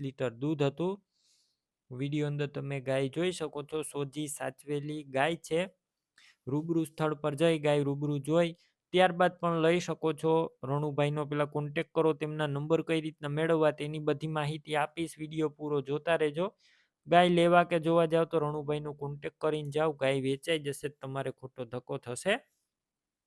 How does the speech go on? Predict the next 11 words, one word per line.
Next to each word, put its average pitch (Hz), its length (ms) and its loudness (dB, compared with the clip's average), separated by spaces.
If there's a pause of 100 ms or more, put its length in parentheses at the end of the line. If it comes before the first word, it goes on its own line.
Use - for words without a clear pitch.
(1400)
અને 143 340 -2 (2250)
ગાય 143 440 2
બીજા 139 360 0
વેતરની 147 560 -2
અંદર 143 180 -2
છે 147 300 -4
અને 147 260 -4 (220)
ચાર 143 320 2
મહિનાની 139 540 -4
ગાભણ 127 440 0
છે. 151 220 -6